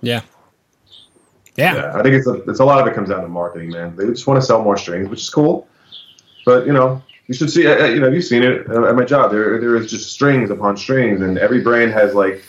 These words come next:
Speaker 2: seven different series of strings. Like,
Speaker 1: <laughs>
Speaker 2: it, it's totally unnecessary. Like, if you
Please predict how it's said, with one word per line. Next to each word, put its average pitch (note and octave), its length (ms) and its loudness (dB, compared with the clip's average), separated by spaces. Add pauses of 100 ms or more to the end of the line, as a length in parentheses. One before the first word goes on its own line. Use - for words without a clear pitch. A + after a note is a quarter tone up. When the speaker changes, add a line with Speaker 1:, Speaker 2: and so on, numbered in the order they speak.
(140)
Speaker 2:
seven B2+ 420 0
different A#2+ 280 -2
series A#2 380 0
of G2 100 -6
strings. G#2+ 440 -2
Like, E2+ 220 -4
Speaker 1:
<laughs> - 840 -10 (720)
Speaker 2:
it, C3 360 2
it's D3 280 0
totally C3+ 420 4
unnecessary. A#2 680 0
Like, F2+ 180 -2
if G2 100 -4
you G2+ 200 -4